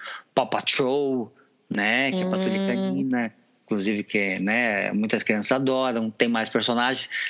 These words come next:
Speaker 1: que você faz um meet and greet, né, com os personagens, se não me engano, lá também, né? Tira foto, né, com os personagens. Então, assim, tem um monte de atividade específica pra criança.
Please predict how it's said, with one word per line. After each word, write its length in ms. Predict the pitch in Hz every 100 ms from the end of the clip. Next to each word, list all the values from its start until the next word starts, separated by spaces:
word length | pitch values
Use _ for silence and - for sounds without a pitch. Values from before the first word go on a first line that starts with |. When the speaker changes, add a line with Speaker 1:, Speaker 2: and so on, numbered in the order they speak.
| -
Speaker 1:
que 80 | 123
você 240 | 117 147
faz 420 | 127 135 131 127
um 160 | 123 120
meet 340 | 117 139 151 147
and 200 | 127 117
greet, 480 | 123 160 - -
né, 220 | 107 107 127
com 120 | 113
os 60 | -
personagens, 680 | 104 101 95 95 135 120
se 40 | -
não 60 | 98
me 60 |
engano, 300 | 92 101 107
lá 120 | 101 95
também, 540 | 104 104 101 110 117 - - - -
né? 80 | 107
Tira 260 | 95 117 110
foto, 1000 | - - 92 117 117 104 - 104 95 90 _ -
né, 160 | 95
com 120 | - -
os 60 |
personagens. 1080 | - 101 - 92 90 104 117 104 95 98 -
Então, 160 | 107
assim, 260 | 110 135 120 - - -
tem 100 | 131
um 80 | 131
monte 300 | 135 175 180
de 80 | 147
atividade 540 | 131 131 113 120 127
específica 560 | - 143 127 - 139 135
pra 120 | 131
criança. 640 | - 110 113 110 - -